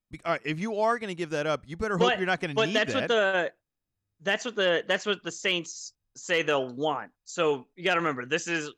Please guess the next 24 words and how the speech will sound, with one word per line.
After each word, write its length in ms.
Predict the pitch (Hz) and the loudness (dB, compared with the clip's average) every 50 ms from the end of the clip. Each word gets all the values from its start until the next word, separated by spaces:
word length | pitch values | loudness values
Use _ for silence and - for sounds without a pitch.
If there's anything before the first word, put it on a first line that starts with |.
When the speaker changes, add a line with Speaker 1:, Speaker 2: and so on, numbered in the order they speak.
| - | -4
Speaker 2:
all 220 | 151 160 165 160 160 | 0 2 4 4 4
negotiating. 840 | 156 151 143 165 156 151 - 160 151 147 143 139 139 131 131 127 - _ _ _ _ _ _ _ _ _ | 2 2 2 2 2 2 2 0 0 2 2 2 0 0 -2 -6 -10 _ _ _ _ _ _ _ _ _
Of 100 | - - | -10 -2
course, 320 | - 196 165 143 - - | 0 0 2 0 -2 -6
what, 300 | 156 156 180 170 - - - _ | -4 -2 -2 -2 -2 -4 -12 _
why 120 | - 165 175 | -2 0 0
would 120 | 180 175 | 0 0
the 60 | 170 | -2
Saints 320 | 170 - 190 170 147 - 151 | -2 -2 -2 -2 -2 -2 -2
not 200 | 160 160 151 - - | 0 0 0 -2 -4
put 140 | 160 123 | -8 -8
this 140 | - 123 - | -8 -8 -8
out? 220 | 135 120 113 - - _ _ _ _ _ | -6 -6 -6 -8 -14 _ _ _ _ _
Why 120 | 151 156 | 0 0
would 80 | 165 160 | 2 2
they 100 | 165 160 | 0 0
say 140 | - 180 165 | 2 2 2
what 100 | 151 135 | 2 2
they're 180 | 147 139 - | 0 0 0
actually 320 | 170 170 156 - - 151 143 | 0 0 0 0 -2 -2 0
going 220 | 147 143 139 135 | 0 0 0 0
to 80 | 135 131 | -2 -4
accept? 380 | 120 - - - 135 110 - _ _ | -6 -6 -6 -6 -6 -6 -8 _ _
So, 400 | - - - 139 120 110 101 98 | -14 -8 -6 -4 -4 -6 -8 -12